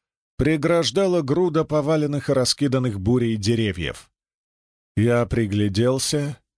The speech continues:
все высокоствольные буки. «Вот в эту бурю я верю», — сказал Толька. С ним никто не спорил. «Ну как, будем искать обход или перебираться?» — спросил Мартин.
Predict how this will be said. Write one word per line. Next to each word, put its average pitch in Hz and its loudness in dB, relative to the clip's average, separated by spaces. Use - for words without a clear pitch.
все 120 2
высокоствольные 113 0
буки. 101 -4
«Вот 113 2
в 127 2
эту 165 2
бурю 147 2
я 131 2
верю», — 85 -4
сказал 113 0
Толька. 92 -4
С - 0
ним 165 0
никто 127 -2
не 104 -2
спорил. 69 -4
«Ну 120 0
как, 143 0
будем 139 0
искать 147 0
обход 160 -2
или 131 2
перебираться?» — 131 0
спросил 110 -2
Мартин. 104 -4